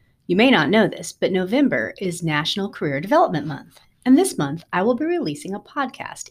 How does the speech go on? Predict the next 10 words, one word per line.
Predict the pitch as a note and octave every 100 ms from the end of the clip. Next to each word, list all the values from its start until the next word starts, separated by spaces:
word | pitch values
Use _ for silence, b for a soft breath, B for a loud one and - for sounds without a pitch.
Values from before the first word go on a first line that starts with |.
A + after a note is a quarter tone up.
| _
each | B3+ D4 -
week | - -
focusing | - B3+ - - C#3+ D#3 E3 B B B G3
on | F#3+
careers | - C#4 C4+ - -
from | - G3+
four | - C4 D4
different | D3+ D3 F3+ -
career | D4 F4+
clusters. | - - - - - -